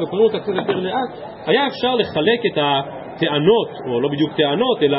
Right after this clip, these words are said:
את הגנות והחומרה שיש במידת הכעס, כאן בסוגיה שלנו,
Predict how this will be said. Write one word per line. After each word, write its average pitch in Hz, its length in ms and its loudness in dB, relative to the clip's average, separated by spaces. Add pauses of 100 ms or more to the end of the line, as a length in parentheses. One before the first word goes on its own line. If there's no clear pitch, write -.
את 131 100 -6
הגנות 143 1040 0
והחומרה 165 720 0
שיש 214 360 2
במידת 180 340 0
הכעס, 247 420 0 (400)
כאן 247 180 0
בסוגיה 175 400 0
שלנו, 233 440 2